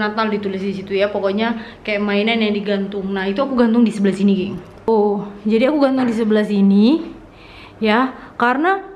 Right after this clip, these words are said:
di sini nih kayak kosong gitu loh. Tadinya aku pengen beli, tau tak kalian, yang pohon Natal tapi, eh, yang daun Natal, daun pohon cemara itu.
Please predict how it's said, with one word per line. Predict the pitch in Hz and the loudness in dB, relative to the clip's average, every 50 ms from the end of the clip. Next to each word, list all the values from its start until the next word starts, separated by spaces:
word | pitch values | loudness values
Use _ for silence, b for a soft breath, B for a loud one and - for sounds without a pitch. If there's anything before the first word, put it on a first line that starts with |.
| - - | -10 -6
di | 240 269 277 285 302 | -2 0 2 4 6
sini | 302 311 320 359 | 6 6 6 6
nih | 381 370 | 4 2
kayak | 359 - - | 0 -2 -2
kosong | - 269 269 269 285 277 277 | 0 0 2 2 4 4 4
gitu | 294 285 - 277 | 4 4 4 4
loh. | 226 220 220 233 | 4 4 4 2
Tadinya | 226 233 226 233 240 247 302 311 | 2 2 2 4 4 4 4 4
aku | 311 330 330 | 2 2 2
pengen | 330 262 247 247 240 240 | 2 2 2 4 4 4
beli, | 220 226 233 233 240 247 233 | 4 4 2 2 2 0 0
tau | 294 320 294 | 0 0 0
tak | 294 190 - - 214 | 0 -4 -4 -2 -2
kalian, | 208 208 208 208 208 208 208 202 | 0 0 2 2 2 4 4 4
yang | 202 202 202 | 2 2 0
pohon | - 214 185 208 220 214 | 0 0 2 2 2 4
Natal | 214 202 196 196 202 226 254 262 | 4 2 0 0 0 0 0 0
tapi, | 254 233 226 - - 294 302 302 - - | 0 -2 -4 -2 -4 -2 -2 -4 -4 -2
eh, | 254 226 220 226 214 | 0 2 2 4 2
yang | 208 208 208 B B B B B B B B | 2 2 -2 B B B B B B B B
daun | 208 233 240 240 247 233 | 2 2 4 2 2 0
Natal, | 233 226 226 226 220 214 220 220 220 226 | -2 -4 -4 -4 -2 -2 -2 0 -2 0
daun | 220 208 208 208 220 220 220 208 | 0 0 2 2 2 2 2 2
pohon | 214 226 220 214 220 | 2 2 2 2 2
cemara | 220 214 214 214 214 214 220 214 208 | 4 4 4 4 4 2 2 0 0
itu. | 208 240 233 233 294 320 | 0 2 2 2 2 0